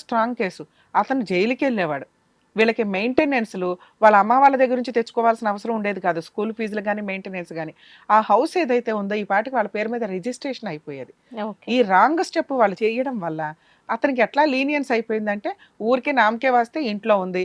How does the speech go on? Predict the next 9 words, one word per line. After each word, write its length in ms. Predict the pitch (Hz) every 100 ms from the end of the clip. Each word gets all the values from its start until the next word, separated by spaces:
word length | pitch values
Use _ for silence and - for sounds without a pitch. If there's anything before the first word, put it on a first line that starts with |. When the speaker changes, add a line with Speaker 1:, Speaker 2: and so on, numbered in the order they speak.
| - - 233
Speaker 1:
ఇది 100 | 262
వారసత్వపు 540 | 220 208 226 233 226 220
ఆస్తి, 280 | 180 - 190 185 _ -
మా 60 | 208 202
నాన్నదో 360 | 196 202 190 254 254
మా 60 | 202
తాత 180 | 190 202 196
ముత్తాతలదో, 580 | 185 185 175 170 165 165 _ -
ఈ 20 | 247